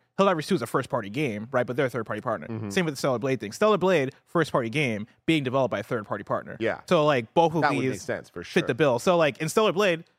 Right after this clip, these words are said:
Speaker 1: again, slated for twenty twenty-three, is that gonna happen? Does it get delayed? Probably.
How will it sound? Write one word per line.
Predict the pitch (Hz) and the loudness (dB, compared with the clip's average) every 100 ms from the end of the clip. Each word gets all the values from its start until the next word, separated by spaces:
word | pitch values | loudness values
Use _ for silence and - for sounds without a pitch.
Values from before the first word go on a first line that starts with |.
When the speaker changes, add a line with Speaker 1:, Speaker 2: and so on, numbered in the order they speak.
| _ _ | _ _
Speaker 1:
again, | 127 135 113 | -2 -2 -4
slated | 135 123 127 | -2 -2 -2
for | 123 | -6
twenty | 131 120 | -6 -6
twenty-three, | 117 113 147 127 110 - _ _ _ _ _ _ _ _ _ _ - | -8 -4 -2 -2 -4 -10 _ _ _ _ _ _ _ _ _ _ -4
is | 156 | 0
that | 160 | 2
gonna | 165 151 | 2 2
happen? | 170 185 208 208 | 2 2 0 0
Does | 147 147 | -2 -2
it | |
get | 139 | -2
delayed? | 135 139 170 185 | 2 2 2 -2
Probably. | _ 165 156 113 104 113 | _ 2 2 0 -6 -10